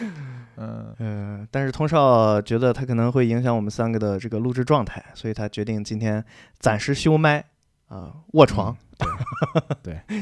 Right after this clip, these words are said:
Speaker 2: <laughs> 啊，所以这个话题我们就
Speaker 3: 为明天周一例会做个准备。
Speaker 2: 对，然后这个自行车的话题我们就决定先放一下，然后后面我们四个在一起跟大家来聊。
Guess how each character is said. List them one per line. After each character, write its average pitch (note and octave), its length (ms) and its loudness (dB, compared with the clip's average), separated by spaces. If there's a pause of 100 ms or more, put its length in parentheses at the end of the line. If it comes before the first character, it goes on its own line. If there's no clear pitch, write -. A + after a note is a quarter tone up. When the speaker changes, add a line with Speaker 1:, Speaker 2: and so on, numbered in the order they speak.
(100)
Speaker 2:
<laughs> E3+ 320 -6
啊， G2 220 -8
所 C3 120 -2
以 C#3+ 60 2
这 D3+ 100 -2
个 D#3 80 4
话 D3 160 4
题 D3+ 60 2
我 D3 60 6
们 C3+ 80 6
就 C3+ 40 6
Speaker 3:
为 - 40 4
明 C#3+ 40 4
天 C#3+ 280 6
周 D#3+ 160 12
一 F3 180 8
例 E3+ 160 8
会 C3+ 320 6
做 C#3 180 2
个 A#2+ 120 2
准 G2+ 180 -2
备。 A2 180 -2 (480)
Speaker 2:
对， A2+ 220 4 (580)
然 A#2+ 140 2
后 C3+ 80 2
这 D#3 160 0
个 B2+ 240 4
自 E3 140 -2
行 F#3 120 0
车 F#3 140 2
的 E3 80 2
话 D3 160 6
题 C#3+ 160 0
我 B2+ 100 6
们 A2 100 0
就 A#2 120 2
决 A2+ 160 -2
定 A2 320 -2 (260)
先 - 160 -2
放 C#3 240 2
一 E2 60 -8
下， B2 160 -14
然 A2 140 -6
后 A#2 200 0
后 D#3 220 -2
面 B2 260 2
我 G#2+ 120 0
们 A2+ 100 0
四 - 220 -6
个 C3 40 0
在 A#2+ 140 0
一 B2+ 100 -2
起 - 200 -8
跟 G2+ 160 -6
大 G#2 100 -2
家 G#2+ 240 -2
来 G#2 160 -4
聊。 G2+ 240 -6